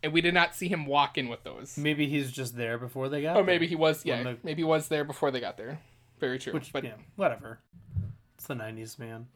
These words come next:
Speaker 1: 'Cause, you know, yeah, especially the nineties where pause and, a clear, crisp pause on a V H S was never the best thing. All right, so then moving on from here, we get Dick showing up to Wayne Manor, you know, him being abrasive and being like, "Hey, once they leave, I'm just gonna ditch," and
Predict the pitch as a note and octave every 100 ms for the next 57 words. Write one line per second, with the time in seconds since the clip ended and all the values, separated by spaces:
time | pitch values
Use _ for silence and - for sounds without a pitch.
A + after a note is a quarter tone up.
0 | - - E3 E3+ D#3+ E3 D#3+ C3 D#3+ -
1 | G3 F#3 D3+ C#3+ C#3+ B2+ C3+ C3+ B2+ C3
2 | _ _ _ _ _ _ - E3+ D#3+ D#3
3 | C#3 B2+ - - - - F#3 F#3 F3 F#3+
4 | - - - D3+ E3 F3 D3 D3+ D3 -
5 | D#3 - - D#3+ E3+ D3 C3 A#2+ - -
6 | - D2+ C#3+ D#3 - - - D#3+ C3+ D#3
7 | D#3+ G3 A3 G3+ G3+ E3+ D#3+ D#3 D#3 C3+
8 | C3 - _ _ _ _ - F3 - -
9 | E3 D#3+ D#3 D3+ - - D#3+ D3 C#3+ C3
10 | B2 B2 A#2+ B2+ _ _ _ _ _ C3+
11 | B2+ C#3 D3+ C#3+ C#3+ C3 B2 C3 - _
12 | - D3 C#3+ - D3 C#3 C3+ C3 C3 B2+
13 | B2 D3 D3 D3+ D3+ C#3 C3+ C#3 C3+ C3+
14 | - A#2 - C3+ B2+ B2+ A#2 B2+